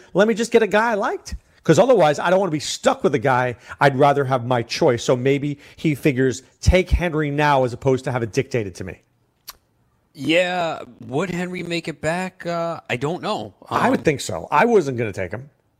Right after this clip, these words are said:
Speaker 1: Would you have
Speaker 2: Well,
Speaker 1: taken him?
Speaker 2: well,
Speaker 1: Assuming
Speaker 2: no.
Speaker 1: you didn't have Kittle. Forget you didn't have Kittle. Would you have taken him?
Speaker 2: Uh, probably not. I don't think I would. Uh, again, I like the player, but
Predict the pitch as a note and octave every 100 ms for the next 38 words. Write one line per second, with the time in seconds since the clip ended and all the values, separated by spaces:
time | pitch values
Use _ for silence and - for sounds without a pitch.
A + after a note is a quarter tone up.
0 | _ - A#2+ D3 - G#3+ G#3+ D4 G#4+ F#4
1 | _ _ _ _ _ _ _ _ _ _
2 | - - C#4+ C4+ B3 A#3 G3+ F#3+ - D#3
3 | F#2 - _ G3+ A#3 G#3+ F#3 F3+ C3+ -
4 | A2 - _ - A#2 G#2+ A2+ A2 F3+ F#3+
5 | _ _ _ - B2+ B2 B2 G3+ F#3 D3
6 | A#2+ G#2+ G#2 A#2+ - A2 B2 A#2 A2+ G#2+
7 | G#2 A2+ B2 _ _ - G#2 G2+ F#2+ F2+
8 | B1+ A2 A#2 F#2+ F#2+ F#2 F#2+ A2 - G2
9 | - F#2 F#2+ G2 - F#2 F2+